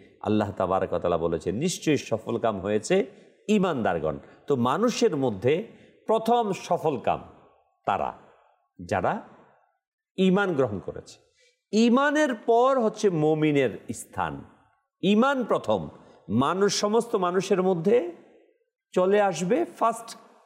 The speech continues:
ক্যাটাগরি, প্রথম কাজই হচ্ছে ঈমান।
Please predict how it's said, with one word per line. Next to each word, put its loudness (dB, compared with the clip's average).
ক্যাটাগরি, 0
প্রথম 0
কাজই 2
হচ্ছে 0
ঈমান। 0